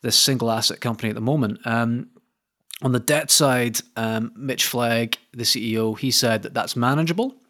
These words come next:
Um, it's not the most <laughs> attractive sounding thing, but manageable. They'll have significantly more cash on the balance sheet than debt once this deal goes through. And I guess the other thing, which I'm assuming is, um, annoying a lot of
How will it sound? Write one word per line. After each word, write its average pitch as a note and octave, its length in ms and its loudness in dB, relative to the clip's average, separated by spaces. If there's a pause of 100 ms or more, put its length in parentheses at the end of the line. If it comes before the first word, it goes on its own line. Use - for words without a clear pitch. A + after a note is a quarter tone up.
(500)
Um, A2+ 640 2 (220)
it's - 180 -6
not A2 100 -2
the A2 60 -6
most G#2+ 420 -2 (220)
<laughs> - 260 -16
attractive - 680 0
sounding C3+ 380 4
thing, G3 280 4
but C#3 240 2
manageable. D3+ 600 6
They'll D#3 320 4
have C3+ 80 2
significantly C#3 580 2
more B2+ 200 2
cash C#3 420 0
on C3 40 2
the A#2 80 2
balance B2+ 300 2
sheet A#2+ 380 0 (500)
than A2+ 300 2
debt B2+ 340 0
once A#2+ 160 -4
this - 140 0
deal A#2+ 160 -2
goes A#2 280 -2
through. D3 340 0
And D#3+ 100 -2
I F#3 180 2
guess A3+ 300 4
the F3 100 6
other F#3+ 180 6
thing, D#3 360 4
which C#3 160 0
I'm C3+ 120 2
assuming D3 440 4
is, A#2 240 2 (520)
um, A#2 600 0
annoying C#3 480 4
a B2 80 4
lot C3 160 6
of A#2 180 -2